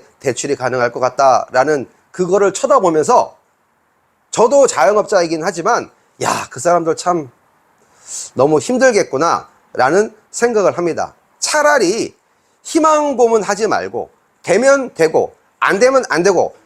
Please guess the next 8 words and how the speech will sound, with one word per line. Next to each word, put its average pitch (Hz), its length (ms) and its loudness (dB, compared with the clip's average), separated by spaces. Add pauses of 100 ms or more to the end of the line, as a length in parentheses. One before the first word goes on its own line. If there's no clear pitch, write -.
(100)
이렇게 240 280 0
빨리 269 280 4
결정 208 440 -2
지어주는 165 520 0
게 123 360 -2 (120)
그 247 220 -2
자영업자를 208 800 2
위해서도 170 520 0